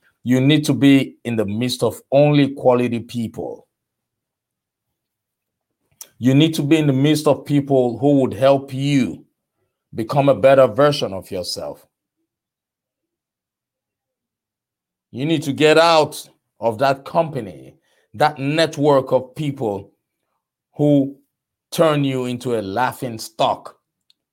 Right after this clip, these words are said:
when you decide to do something that is not conventional.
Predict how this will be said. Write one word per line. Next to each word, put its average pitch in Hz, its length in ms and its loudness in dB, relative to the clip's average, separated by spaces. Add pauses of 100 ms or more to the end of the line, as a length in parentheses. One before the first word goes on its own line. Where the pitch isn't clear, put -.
(100)
when 107 300 -4
you 131 100 -4
decide 117 600 -4
to 117 100 -6
do 113 200 -6
something 113 640 -4
that 98 200 -6
is 95 140 -12
not 104 280 -8
conventional. 87 1160 -10